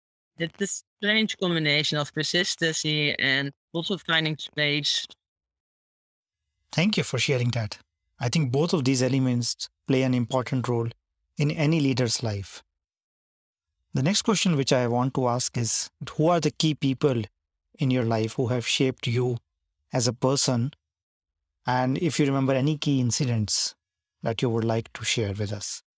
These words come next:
Speaker 1: Uh, I think, first of all, my dad, my father. Yeah, he's both, uh, as a person, but also emotionally. I'm almost a copy of him, I think. And he really,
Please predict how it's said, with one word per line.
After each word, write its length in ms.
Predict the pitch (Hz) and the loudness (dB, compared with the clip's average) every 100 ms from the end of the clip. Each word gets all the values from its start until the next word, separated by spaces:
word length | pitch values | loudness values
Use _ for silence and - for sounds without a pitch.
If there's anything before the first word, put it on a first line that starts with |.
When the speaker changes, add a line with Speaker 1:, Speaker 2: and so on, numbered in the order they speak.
| _ _ _ _ _ _ _ _ _ _ _ | _ _ _ _ _ _ _ _ _ _ _
Speaker 1:
Uh, 60 | 277 | 0
I 220 | 311 262 | 4 2
think, 220 | 226 240 | 2 -2
first 280 | - 240 233 | 0 -2 -2
of 100 | 190 | -2
all, 80 | 180 | 0
my 140 | 160 | 2
dad, 320 | 143 139 147 - - - | 2 0 0 -6 -16 -4
my 140 | 156 | -4
father. 500 | - 156 147 147 151 - _ _ 160 | 2 2 4 2 0 -4 _ _ -4
Yeah, 320 | 151 143 139 | 0 2 2
he's 500 | 151 156 151 - - | 2 0 -2 -6 -6
both, 460 | 139 160 160 - - _ _ _ - | 0 0 0 -4 -16 _ _ _ -18
uh, 60 | - _ _ _ _ - | -18 _ _ _ _ -8
as 180 | 151 165 | -4 -4
a 60 | |
person, 720 | - 175 165 - 156 147 147 147 | 0 2 2 2 0 2 0 0
but 140 | 139 | -2
also 240 | 160 - | -4 -2
emotionally. 960 | 151 151 151 156 - 147 143 147 143 143 _ _ _ _ _ _ - | -2 0 0 0 -2 -2 -2 -2 -4 -8 _ _ _ _ _ _ -4
I'm 300 | - 151 151 - | 0 0 0 -4
almost 340 | 170 165 160 - | -2 0 0 0
a 40 | |
copy 400 | - 156 147 143 | 0 -2 0 -2
of 140 | 135 - | -2 -2
him, 280 | 143 135 | -2 0
I 100 | 127 - 123 | -2 -2 -4
think. 300 | 127 127 - | -4 -4 -4
And 180 | 147 92 | -4 0
he 180 | - 160 | 0 0
really, 340 | 160 160 156 | 0 0 0